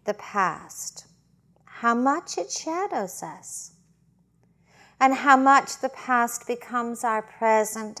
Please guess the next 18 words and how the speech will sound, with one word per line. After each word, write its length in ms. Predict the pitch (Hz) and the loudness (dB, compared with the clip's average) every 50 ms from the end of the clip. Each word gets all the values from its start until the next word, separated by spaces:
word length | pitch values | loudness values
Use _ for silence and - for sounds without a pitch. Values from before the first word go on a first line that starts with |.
| - - | -10 -6
and 480 | - 220 233 254 277 294 311 311 - - - | -4 0 0 0 0 0 -2 -6 -8 -8 -4
our 200 | 247 226 226 226 | -2 -2 -2 -2
future. 840 | - - - - - 214 220 226 220 - - - - 180 165 165 - _ _ _ _ _ _ _ _ _ _ _ _ _ _ _ _ _ _ _ _ _ _ _ _ _ _ _ _ _ _ _ _ _ _ _ _ _ _ _ _ _ | -6 -10 -14 -8 -6 -4 -4 -4 -6 -10 -16 -18 -16 -16 -16 -16 -18 _ _ _ _ _ _ _ _ _ _ _ _ _ _ _ _ _ _ _ _ _ _ _ _ _ _ _ _ _ _ _ _ _ _ _ _ _ _ _ _ _
When 200 | - 247 254 254 | -2 0 2 4
we 140 | 269 277 277 | 4 4 2
do 300 | 214 - 262 294 330 370 | 2 0 0 0 0 0
find 800 | 359 - - - - 269 240 214 196 175 165 156 151 - - - _ _ _ - | -2 -4 -6 -2 -2 0 0 -2 -4 -8 -10 -14 -18 -20 -20 -20 _ _ _ -8
that 160 | - 214 - | -8 -4 -2
we're 160 | 233 233 - - | -2 -2 -2 0
able 460 | - 220 240 254 262 254 269 285 277 | 0 2 2 2 2 0 -2 -6 -8
to 180 | 277 - - 262 | -8 -12 -16 -16
find 640 | - - - - 240 233 247 254 262 277 277 269 - | -16 -14 -12 -8 -4 -2 -2 0 -2 -2 -4 -6 -8
the 100 | - 277 | -8 -10
space 720 | - - - - - - 226 220 220 220 208 196 - - - - - | -8 -8 -10 -10 -6 -6 -4 -2 -2 -2 -4 -4 -8 -14 -18 -16 -14
to 80 | - 214 | -12 -8
let 540 | 202 196 190 185 180 185 202 226 262 277 _ _ - - _ _ | -8 -6 -6 -6 -6 -6 -6 -6 -8 -10 _ _ -20 -20 _ _
things 600 | - 220 208 208 214 214 220 220 220 220 - - - _ | -12 -10 -10 -10 -10 -10 -12 -12 -12 -12 -14 -16 -18 _
be, 360 | - 175 170 175 185 190 180 | -16 -16 -14 -14 -16 -16 -18